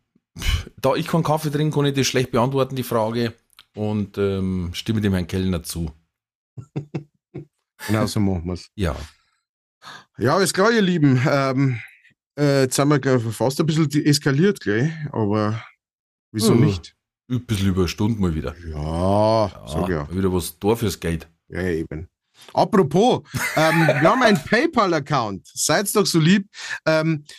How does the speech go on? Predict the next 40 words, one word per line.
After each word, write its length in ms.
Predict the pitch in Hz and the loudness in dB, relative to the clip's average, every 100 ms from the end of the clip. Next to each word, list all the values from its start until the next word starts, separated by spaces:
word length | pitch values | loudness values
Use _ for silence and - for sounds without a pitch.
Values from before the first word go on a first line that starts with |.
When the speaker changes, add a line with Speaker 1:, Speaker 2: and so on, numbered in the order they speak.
| _ | _
Speaker 2:
äh, 280 | - 160 147 143 | -2 0 0 0
da, 260 | 151 - | 0 0
da 260 | 147 165 185 | 2 2 4
wir, 240 | 208 196 | 4 4
wie 100 | 180 | 2
gesagt, 300 | - 196 - | 0 -2 -2
äh, 140 | 185 156 | 0 2
derzeit 560 | 139 180 - 180 185 | 4 2 2 0 0
dran 200 | 170 156 | 0 2
arbeiten, 500 | 139 190 170 160 151 | 2 2 2 0 -2
auch 240 | - 151 147 | 0 2 2
ein 100 | 147 | 2
bisschen, 380 | 165 147 156 - | 0 2 2 4
äh, 260 | 139 131 | 2 2
Visuelles, 760 | 143 226 165 147 135 127 - - | 4 4 4 4 4 2 2 0
äh, 240 | 120 113 | 0 0
zu, 360 | - 123 117 107 | 0 2 4 2
äh, 100 | 117 | 0
produzieren, 720 | 110 117 113 107 - 147 185 - - - - 127 | 0 0 0 0 0 2 2 0 -6 -10 -10 -4
ähm, 500 | 131 135 135 127 127 _ | 0 0 0 0 -4 _
äh, 120 | 139 127 | -4 -2
wär's 320 | 120 143 156 | 2 2 4
natürlich 480 | 156 147 151 135 - - | 2 2 2 2 0 -2
wieder 180 | 135 135 | 0 2
eine, 180 | 127 123 117 - | 2 4 2 0
ein 100 | 127 | 0
super 280 | 110 180 147 | 2 2 4
Liebesbeweis 640 | 127 143 120 - 104 113 - | 4 2 2 0 2 0 0
von 120 | 95 | 0
euch, 180 | 110 117 | 0 2
wenn 120 | 107 | 2
ihr 120 | 110 | 2
sagt, 320 | 104 113 - - | 2 -2 -4 -2
„Hey, 280 | 185 185 - - - | 2 2 0 -10 -4
wir 120 | 139 | 0
schicken 360 | 131 - 190 170 | 2 2 2 2
gerne 220 | 156 156 | 2 2
einen 140 | 147 143 | 4 4
Euro 240 | 156 160 | 4 4
um, 160 | 165 | 6